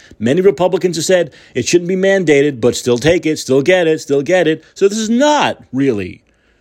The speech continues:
a Democrat or Republican thing. All politicians who push the vaccine are responsible for this.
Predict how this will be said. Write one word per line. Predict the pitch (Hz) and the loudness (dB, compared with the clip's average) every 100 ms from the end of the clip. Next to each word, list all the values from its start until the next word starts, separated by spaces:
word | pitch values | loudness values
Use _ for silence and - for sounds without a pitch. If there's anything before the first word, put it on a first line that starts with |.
| _ - | _ -10
a | |
Democrat | 117 156 135 - 127 | -2 0 0 0 -2
or | 117 | -2
Republican | 107 117 104 107 92 | -4 -6 -8 -10 -12
thing. | 101 95 90 _ _ _ _ - | -12 -14 -18 _ _ _ _ -4
All | 233 277 302 302 285 240 | 0 2 4 4 2 2
politicians | 160 151 143 120 135 123 107 | -2 -4 -6 -4 -8 -8 -14
who | 127 | -16
push | 113 123 101 | -10 -10 -10
the | 113 | -8
vaccine | 120 113 131 110 101 _ - | -8 -8 -8 -10 -12 _ -2
are | 135 | -2
responsible | 127 - 135 123 104 107 | -2 -2 -2 -4 -8 -10
for | 107 | -10
this. | 101 85 - - | -14 -14 -18 -20